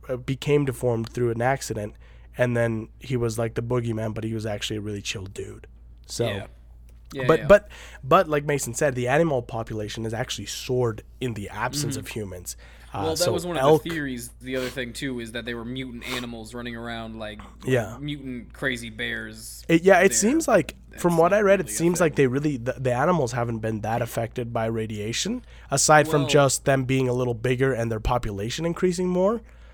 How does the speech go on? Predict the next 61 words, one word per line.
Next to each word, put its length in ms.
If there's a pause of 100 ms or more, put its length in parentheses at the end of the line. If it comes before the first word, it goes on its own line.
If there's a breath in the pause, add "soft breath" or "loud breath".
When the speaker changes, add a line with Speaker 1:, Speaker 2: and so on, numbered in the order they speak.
(340 soft breath)
Speaker 2:
Well, 320
Speaker 1:
But 160
Speaker 2:
and 20
I 40
think 180
a 40
part 280
of 120
it, 160
well, 120
part 240
of 80
it, 100
too, 220
is 80
also 240
when 340 (160)
all 220
humans 480
leave, 180
animal 260
<laughs> 140
populations 480
are 40
gonna 140
grow. 300
Speaker 1:
Yeah, 240
Speaker 2:
Right, 100
Speaker 1:
exactly. 400
Speaker 2:
that's 160
a 60
thing. 440 (280 loud breath)
But 220
it's 100
also, 640
um, 680 (320)
I 100
think 240
a 60
lot 260
of 140
them 340
that 160
were 160
affected 540
died. 540
Speaker 1:
Yeah. 200
Speaker 2:
So 140
the 100
ones 360
that, 200
you 80
know, 140
there's 180
no, 160
like, 220
there's 160
no 140
these, 200 (300 loud breath)
there's 140
not, 180